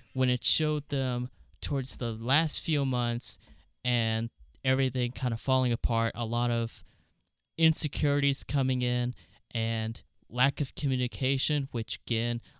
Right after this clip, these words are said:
I hate, and it always has to happen because this takes place in high school and kids don't know how to communicate,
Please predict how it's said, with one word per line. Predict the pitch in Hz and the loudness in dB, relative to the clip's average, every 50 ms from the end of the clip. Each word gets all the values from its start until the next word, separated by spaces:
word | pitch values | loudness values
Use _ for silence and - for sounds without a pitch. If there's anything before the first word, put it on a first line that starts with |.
| _ | _
I | - 101 98 | -8 -8 -8
hate, | - - - - 147 151 151 151 156 - - - - _ _ - | -8 -8 -6 -2 0 0 0 0 -2 -4 -6 -14 -14 _ _ -6
and | - 117 113 110 107 - - | -2 -2 0 0 -2 -4 -8
it | - - | -10 -6
always | 101 139 143 147 143 - - | -2 0 2 2 2 0 0
has | 131 123 120 120 - - | 0 0 -2 -2 -6 -8
to | 123 | -8
happen | 117 - 147 175 185 175 - - 180 180 180 175 170 - - - - _ _ _ _ _ - | -8 -4 -2 -2 -2 -2 -2 -4 -4 -2 -2 -2 -4 -6 -8 -20 -20 _ _ _ _ _ -8
because | 127 - - 139 127 120 123 120 - | -8 -4 0 0 2 2 2 2 0
this | - 135 127 - - | 0 2 0 0 2
takes | - 127 120 - - | 0 -2 -2 -2 -2
place | - - 127 120 - - | -2 -2 -2 0 -2 -2
in | 110 104 | -4 -4
high | - 175 190 190 | -2 0 0 2
school | 175 - - - 185 175 165 165 165 - - - - _ _ _ _ - | 2 2 2 0 -2 -2 0 -2 -2 -4 -6 -20 -20 _ _ _ _ -12
and | 120 110 _ - | -12 -12 _ 0
kids | - 190 220 240 - - | 2 4 4 4 4 2
don't | 226 208 202 | 0 0 2
know | 202 208 208 | 2 0 0
how | 190 208 214 | 0 0 -2
to | 208 214 - _ - _ _ - | -2 -2 -4 _ -14 _ _ -2
communicate, | - 214 220 202 180 165 160 - - 170 165 165 170 175 - | 0 2 2 2 0 -2 -2 -2 -2 -2 0 0 -2 -4 -6